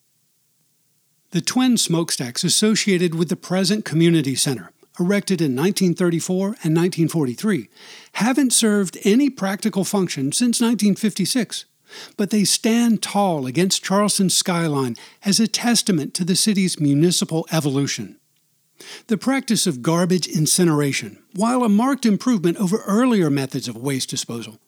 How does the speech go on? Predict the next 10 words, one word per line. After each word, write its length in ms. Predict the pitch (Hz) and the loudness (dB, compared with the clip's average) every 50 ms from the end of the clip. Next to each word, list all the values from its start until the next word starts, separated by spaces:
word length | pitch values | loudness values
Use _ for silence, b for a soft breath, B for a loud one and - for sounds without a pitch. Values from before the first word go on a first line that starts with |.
| B B B B B B B | B B B B B B B
was 200 | - 202 196 - | 0 2 2 2
soon 420 | - - - 233 240 240 240 240 240 - | 2 2 2 4 4 4 4 2 2 2
eclipsed 720 | 247 208 - - - - 262 269 - - - - - - | 2 0 0 -2 -4 -2 -2 -2 -2 -4 -8 -12 -8 -4
by 140 | 190 180 180 | -2 0 0
advancements 720 | 180 156 127 151 160 175 208 220 - - 202 190 185 - | 0 0 0 0 0 2 0 0 0 -2 -2 -2 -2 -4
in 220 | - - 185 175 | -2 0 0 2
both 400 | 151 175 180 170 156 - - 233 | 2 2 2 0 0 -4 -6 -4
civil 400 | - - - 208 208 220 220 240 | -2 0 2 2 2 2 2 2
engineering 560 | 202 165 147 143 151 175 214 247 240 226 208 B B B B - | 2 2 2 4 4 4 4 4 2 2 0 B B B B 0
and 300 | 220 208 220 233 233 226 | 2 4 4 4 2 0